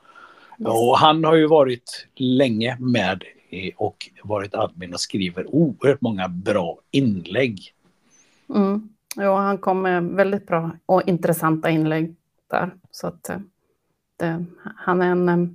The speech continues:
Speaker 1: intressant person. Mycket
Speaker 2: Mycket
Speaker 1: att berätta.
Speaker 2: intressant
Speaker 1: Mm.
Speaker 2: person.
Speaker 1: Mm.
Speaker 2: Ja, han, han, eh, har ju enorm kunskap. Han har ju, han kommer berätta lite grann om sin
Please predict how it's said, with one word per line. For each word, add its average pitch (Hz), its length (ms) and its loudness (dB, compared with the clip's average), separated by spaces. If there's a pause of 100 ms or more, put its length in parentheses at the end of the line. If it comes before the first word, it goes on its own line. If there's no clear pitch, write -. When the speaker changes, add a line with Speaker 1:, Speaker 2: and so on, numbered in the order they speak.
Speaker 1:
intressant 233 540 4
person. 165 440 -4 (760)
Mycket 202 100 2
Speaker 2:
Mycket 196 180 8
Speaker 1:
att 214 60 -2
berätta. 170 140 4
Speaker 2:
intressant 170 500 2
Speaker 1:
Mm. 226 120 4
Speaker 2:
person. 113 180 2 (460)
Speaker 1:
Mm. 247 120 4
Speaker 2:
Ja, 147 180 8
han, 143 100 6 (320)
han, 127 200 2
eh, 127 240 4
har 135 220 4
ju 117 300 0
enorm 113 460 0 (540)
kunskap. 120 800 0
Han 117 160 -2
har 107 60 -4
ju, 110 260 -6 (380)
han 117 160 -6
kommer 117 200 -4
berätta 117 400 -2
lite 117 280 -6
grann 110 240 -6
om 113 120 -14
sin 104 280 -4